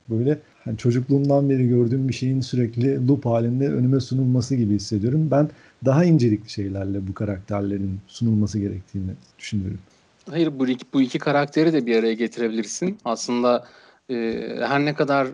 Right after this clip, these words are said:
Speaker 2: sadece bu örnekler bize klişe gibi gelse de polisiye formüllerinin birçoğunda zaten, e,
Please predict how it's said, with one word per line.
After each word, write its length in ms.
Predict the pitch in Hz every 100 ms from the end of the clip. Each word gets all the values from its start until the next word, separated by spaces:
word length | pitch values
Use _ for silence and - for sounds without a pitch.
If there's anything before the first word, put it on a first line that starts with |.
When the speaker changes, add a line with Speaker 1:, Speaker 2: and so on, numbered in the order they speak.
| -
Speaker 2:
sadece 540 | - 143 143 139 143
bu 120 | 175
örnekler 540 | 160 143 131 - 123 120
bize 200 | 117 120
klişe 360 | 123 117 127
gibi 200 | 120 120
gelse 360 | 123 123 127 151
de 40 |
polisiye 580 | 131 131 123 - 139 151
formüllerinin 920 | - 139 135 131 135 135 135 135 131 - - - _ -
birçoğunda 540 | 156 190 156 131 120
zaten, 540 | 113 113 113 170 175 147
e, 220 | 139 131